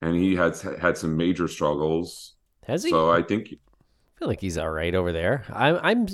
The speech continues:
Speaker 2: a little surprised to see them go for Hopkins and to try to go for it or stay in it this year.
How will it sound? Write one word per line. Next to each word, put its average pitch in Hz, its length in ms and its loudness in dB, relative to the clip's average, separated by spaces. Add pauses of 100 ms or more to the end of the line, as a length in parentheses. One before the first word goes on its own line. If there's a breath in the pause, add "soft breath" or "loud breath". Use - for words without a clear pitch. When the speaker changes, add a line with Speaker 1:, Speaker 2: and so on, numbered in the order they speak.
Speaker 2:
a 151 60 -2
little 139 220 8
surprised 117 540 4
to 107 60 -2
see 101 220 0
them 90 300 0
go 95 200 4
for 90 180 0
Hopkins 90 640 2
and 92 260 0
to 95 80 -2
try 90 260 2
to 82 180 2
go 87 300 2
for 73 340 -8
it 69 180 -8
or 80 120 -4
stay 101 320 4
in 87 220 0
it 78 200 -6
this - 240 -6
year. 65 380 -6